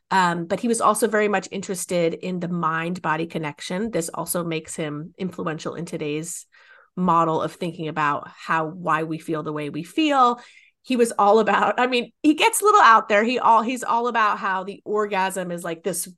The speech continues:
release, but unless you're really open to the world, you can't really experience a true release. So his therapy, you do all kinds of somatic things to get at your pain. And some of them are, like, screaming into a pillow or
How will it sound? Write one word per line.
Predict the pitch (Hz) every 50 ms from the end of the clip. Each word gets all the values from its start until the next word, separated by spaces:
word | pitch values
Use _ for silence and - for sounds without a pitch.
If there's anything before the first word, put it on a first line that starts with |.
| _ _ -
release, | 185 202 196 185 180 214 202 170 156 -
but | - - 185 170 -
unless | 196 196 190 196 190 190 185 - -
you're | 180 170 170 -
really | 202 202 233 233 240 220 220 -
open | 214 214 214 214 196
to | 196 190
the | 185 175
world, | 175 175 170 165 165 -
you | 185
can't | 175 - - 214 190 180 - _ _ _ _ _ _ _ _ -
really | 202 208 190 185 - -
experience | - - - - - - - 180 165 165 170 160 156 170 170 - - _
a | - 175
true | - - - - 185 180 175
release. | 165 143 143 156 139 143 - - -
So | - 208 190
his | 175 - 254 269 247 -
therapy, | - 240 233 226 220 233 226 208 202 185 - - - - _ -
you | 214 220
do | - 233 226 226 -
all | - 208 208
kinds | 202 - 220 196 185 180
of | 180 -
somatic | - - - 180 180 170 156 151 165 170 175 175 _
things | - 170 151 147 151 151 160 - - - - _ _ -
to | - 208
get | 180 180 170 160
at | 170 165 143 147
your | 160 156
pain. | 160 - - 185 165 147 123 113 123
And | 139 175
some | 170 - 196 202
of | 190 185
them | 180 180 180 180 190 185 - - - _ _ _ -
are, | 190 185 170
like, | 165 160 151 151 151 175 _ _ _ _ _ _
screaming | - - - - - - 208 196 190 190 190 180 180 180 175
into | 175 175 - - 185
a | 170 170
pillow | - - - - - 302 285 277 269 262 254 247 247 247 247 247 247 240 240 - - - _ _ -
or | - 190 185 180 175 175 175 170 175 170 170 170 170 160 165 -